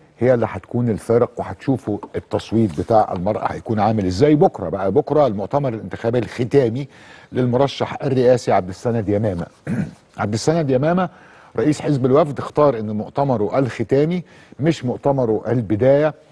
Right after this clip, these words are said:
هيختم في مسقط رأسه بمنيل شيحة في مؤتمر يعقده غدًا. غدًا أيضًا حازم عمر يعقد مؤتمراً جماهيرياً، المرشح الرئاسي عن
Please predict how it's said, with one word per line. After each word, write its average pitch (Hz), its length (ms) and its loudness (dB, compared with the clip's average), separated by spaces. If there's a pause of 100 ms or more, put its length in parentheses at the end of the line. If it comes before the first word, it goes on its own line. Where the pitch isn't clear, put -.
(260)
هيختم 160 680 2
في 135 220 -2
مسقط 131 480 -4
رأسه 131 480 0
بمنيل 123 640 0
شيحة 123 480 -2
في 117 180 -4
مؤتمر 117 540 -2 (320)
يعقده 110 720 -2 (100)
غدًا. 120 280 0 (840)
غدًا 147 440 -4
أيضًا 170 340 0 (320)
حازم 131 440 0
عمر 160 380 0 (400)
يعقد 139 400 2
مؤتمراً 120 540 -2
جماهيرياً، 127 760 0
المرشح 104 560 -4
الرئاسي 98 600 -2 (300)
عن 107 300 -2